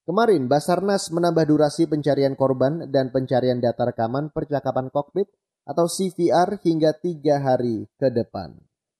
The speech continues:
Beralih ke informasi lain, Saudara, pemerintah mengklaim lonjakan kasus positif covid sembilan belas beberapa hari ini karena terlambatnya data dari daerah ke pusat.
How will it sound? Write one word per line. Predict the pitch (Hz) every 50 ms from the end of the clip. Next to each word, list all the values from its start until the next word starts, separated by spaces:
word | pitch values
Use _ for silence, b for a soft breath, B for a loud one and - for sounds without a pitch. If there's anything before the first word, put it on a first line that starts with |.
| _ _ _ _ _ _ _ _ _ -
Beralih | 131 147 156 180 202 202
ke | - 190 180 175 165
informasi | 175 170 160 170 165 165 170 165 160 170 165
lain, | 160 160 170 180 185
Saudara, | 180 185 160 156 160 170 180 196
pemerintah | - 190 170 170 170 170 170 165 170 175 170
mengklaim | 165 160 156 165 170 180 185 196
lonjakan | 202 190 170 165 156 147 160 156 156 165 170 170 -
kasus | 165 160 - 165 156 -
positif | - 156 156 165 160 160 160 143
covid | - 143 139 139 139
sembilan | - - 139 131 127 127
belas | 127 143 151 - -
beberapa | 143 131 127 127 120 113 127 123
hari | 123 117 123 120 127
ini | 127 151 170 185 -
karena | - 123 123 131 127 -
terlambatnya | - 113 117 117 117 117 117 120 - - 143
data | 135 127 123 113 - 123 113
dari | 117 110 110 110 110
daerah | 117 95 107 123 135 147 151 -
ke | - 135 -
pusat. | - 196 196 - 151 147 165